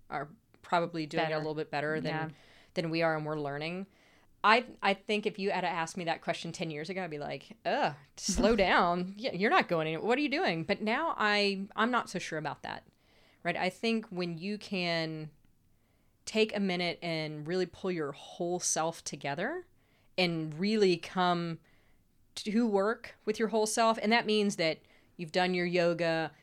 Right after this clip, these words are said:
Speaker 1: you've done your nutrition, whatever the thing is that helps you pull you together. You've got your family set, situated into a good spot. I, I think that makes you a great overall person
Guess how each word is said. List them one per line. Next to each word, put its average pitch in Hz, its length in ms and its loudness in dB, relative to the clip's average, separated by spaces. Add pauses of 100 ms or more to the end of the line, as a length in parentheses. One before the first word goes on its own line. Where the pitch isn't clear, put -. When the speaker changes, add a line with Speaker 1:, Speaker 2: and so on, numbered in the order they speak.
(120)
Speaker 1:
you've 170 100 -8
done 175 240 0
your 175 80 0
nutrition, 175 500 -4
whatever 269 460 4
the 285 100 0
thing 220 220 0
is 196 140 0
that 190 80 -6
helps 180 180 -8
you 190 80 -6
pull 180 340 -2
you 170 520 -8
together. 175 400 0
You've 180 220 -4
got 170 180 0
your 160 260 -4
family 190 500 2
set, - 360 0
situated 180 380 -2
into 180 120 -8
a 165 60 -6
good 170 160 -8
spot. 165 340 -4 (1040)
I, 202 80 -8 (220)
I 202 140 -2 (600)
think 233 160 -2
that 254 220 -2
makes 190 360 -4
you 190 280 -2
a 170 100 -6
great 156 680 -4 (320)
overall 180 420 0
person 151 640 -6